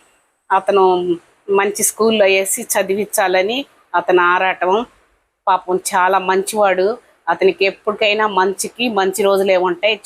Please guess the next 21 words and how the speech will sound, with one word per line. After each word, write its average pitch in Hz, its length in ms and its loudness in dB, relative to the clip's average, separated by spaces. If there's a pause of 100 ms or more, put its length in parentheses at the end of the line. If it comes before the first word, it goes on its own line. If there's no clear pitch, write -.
చెడుకి 180 300 0 (100)
చెడు 180 160 -2
రోజులే 175 360 2
ఉంటాయండి. 160 760 -2 (520)
ఇలాంటి 190 380 0
వాళ్ళు 190 360 2
ఇట్లా 190 380 0
ఎన్నో 202 680 2 (460)
టీవీల్లో, 196 680 4 (400)
ఆ, 180 40 0
సోషల్ 196 420 0
మీడియాలో 202 440 2
చూస్తూనే 220 680 -2
ఉంటారు. 214 540 0 (340)
అయినా 233 300 0
సరే 208 440 0 (240)
ఇలాంటి 220 500 -2
రిపీట్ 220 440 -2
తప్పులు 226 440 -2
చేస్తూనే 214 680 -2
ఉంటున్నారు. 190 840 0